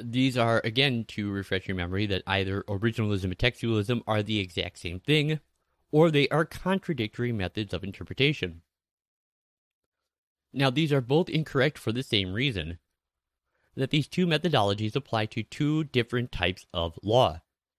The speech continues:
We can see this clearly turning to a description given by textualism's creator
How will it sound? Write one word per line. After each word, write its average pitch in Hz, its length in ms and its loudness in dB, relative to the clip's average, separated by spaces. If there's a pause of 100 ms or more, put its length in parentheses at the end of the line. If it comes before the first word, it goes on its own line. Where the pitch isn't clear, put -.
(600)
We 143 100 4
can 143 140 -4
see 185 160 -4
this 165 220 -4
clearly 143 640 2 (280)
turning 147 320 -2
to 135 140 -4
a 131 80 2
description 139 800 -2
given 123 520 -2
by 95 320 0
textualism's 104 840 -6
creator 127 540 2